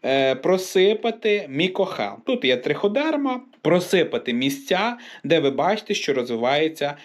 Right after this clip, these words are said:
чорна ніжка. Чому краще просипати от порошком? Переважно з практики, якщо вже розвивається чорна ніжка, то вже земля під розсадою залита водою.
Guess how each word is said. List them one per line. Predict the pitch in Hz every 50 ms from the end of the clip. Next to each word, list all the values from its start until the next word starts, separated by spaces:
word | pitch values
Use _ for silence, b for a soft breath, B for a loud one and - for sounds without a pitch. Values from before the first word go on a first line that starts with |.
| B B
чорна | - - 147 143 160 170 165 156
ніжка. | 139 120 110 101 - - - -
Чому | - - 165 165 180 214 262 302 320 302 302 - _
краще | - 170 165 175 208 226 220 - - 202
просипати | - - 185 185 185 - - - - 156 143 127 120 - 113
от | 113 117 113 110 - _
порошком? | - 131 123 123 123 - - - 220 240 240 233 226 233 B B
Переважно | 202 208 214 220 214 247 262 262 240 214 208 196
з | 190 -
практики, | - - 208 233 262 262 - - 240 240 - 220
якщо | 208 190 185 - - 254 233
вже | 214 185 196 185
розвивається | 185 170 160 175 170 170 175 170 160 156 151 147 147 143
чорна | 143 - 151 135 135 143 151
ніжка, | 180 214 254 277 269 269 - 220 208 208 B B B B B B
то | - 185
вже | 180 170 170 202 226 247 247 214
земля | 165 139 147 151 139 143 143 147 151 156 170 202 226 233 233
під | - 147 139 135
розсадою | 135 180 135 - - 165 160 175 170 160 151 151 147 147
залита | 139 131 123 123 123 127 - - 123
водою. | 117 120 - 117 - - - -